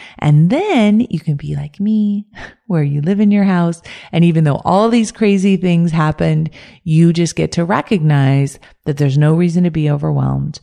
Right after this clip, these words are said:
that everything is wonderful, everything is amazing, and you get to appreciate the part of life that is the best part of life, which is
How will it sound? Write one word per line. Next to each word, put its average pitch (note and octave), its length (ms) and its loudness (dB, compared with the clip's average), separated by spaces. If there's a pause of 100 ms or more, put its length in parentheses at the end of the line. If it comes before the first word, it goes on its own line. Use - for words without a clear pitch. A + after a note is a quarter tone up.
(280)
that - 280 -8
everything F3+ 680 0
is - 200 -6
wonderful, - 720 -8
everything F#3+ 520 -2
is E3+ 100 -4
amazing, D3+ 540 -4
and D#3+ 140 -2
you D#3+ 80 0
get F3 160 -6
to F#3 160 -2
appreciate F#3+ 760 -4
the D#3+ 80 -8
part G3 400 -6
of F3 140 -6
life C#3+ 600 -4 (540)
that D3 240 -4
is D#3+ 500 0 (220)
the F#3+ 60 -12
best A#3 440 -12
part G3+ 200 -4
of E3 120 -8
life, - 320 -8
which F3 160 -6
is E3 140 -8